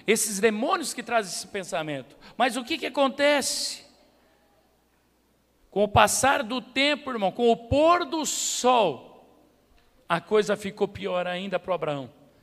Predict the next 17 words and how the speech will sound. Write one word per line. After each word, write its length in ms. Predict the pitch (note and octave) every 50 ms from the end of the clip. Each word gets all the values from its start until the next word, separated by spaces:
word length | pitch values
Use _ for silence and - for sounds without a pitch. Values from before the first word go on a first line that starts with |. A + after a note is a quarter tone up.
| _ _ - - - _ _ _ _
Tava 220 | - G3 G#3+ F3 G#3+
o 60 | A3
dia 180 | D3+ G3 C4+
inteiro 320 | C#4 B3+ F#3+ - C#4 C4+ B3
enxotando 580 | A#3 - - B3 A3+ A#3 - C4 B3+ A3 B3
aves, 460 | C4 C4 B3+ G#3+ D#3+ C#3+ C3+ - - - - - - -
e 80 | - -
quando 280 | - - A#3+ A#3+ A3+ -
chega 300 | - - A#3 A3 G#3+ G#3
a 40 |
noite, 400 | G#3 A3 B3+ C#4 C#4+ - - A3+
temor, 840 | F3 - - A3 G3+ F#3 F3+ F#3 F#3 G3+ A3+ A#3 A#3+ B3+ B3+ B3+ A#3 - - - - - - _ _
medo, 840 | - D3 D3+ D#3 E3 F3+ G3+ A3+ A#3+ A#3+ A#3 G#3 G3 G3 A#3+ A#3+ F#3 - - - - - - -
pavor, 840 | - A#3+ G#3+ F#3+ F#3 C3+ B2+ D#3 G3+ A3+ A#3 A#3+ A#3+ A#3+ A#3 A#3 - - - - - - - - - _ _ -
começam 540 | - G#3+ G3+ G#3 A3+ A#3+ A3+ - - A#3 A#3
a 60 | G#3+
cercar 1000 | - - A3 G#3+ F#3+ D#3+ D#3 - - F#3+ G3+ G#3+ A3+ A#3 A#3 - - - - -